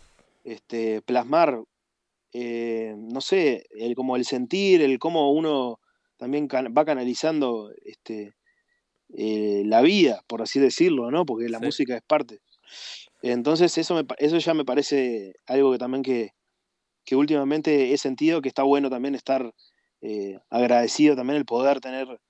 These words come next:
Speaker 1: porque no todo el mundo también puede tener esa posibilidad de, de tener un espacio para dedicarle algo,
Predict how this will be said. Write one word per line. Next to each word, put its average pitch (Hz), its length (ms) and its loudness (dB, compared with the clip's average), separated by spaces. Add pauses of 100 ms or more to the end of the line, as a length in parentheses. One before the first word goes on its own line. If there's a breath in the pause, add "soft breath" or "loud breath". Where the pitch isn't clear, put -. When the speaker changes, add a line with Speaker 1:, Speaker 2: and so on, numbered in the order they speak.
(380)
Speaker 1:
porque 120 180 -6
no 139 100 -4
todo 151 120 2
el 143 60 2
mundo 151 220 0
también 131 320 -4
puede 135 260 0
tener 123 320 -6
esa 123 140 -8
posibilidad 120 540 -2
de, 110 200 -2 (840)
de 117 340 -2
tener 127 200 2
un 147 100 4
espacio 151 340 0
para 127 180 0
dedicarle 131 480 0
algo, 123 800 -2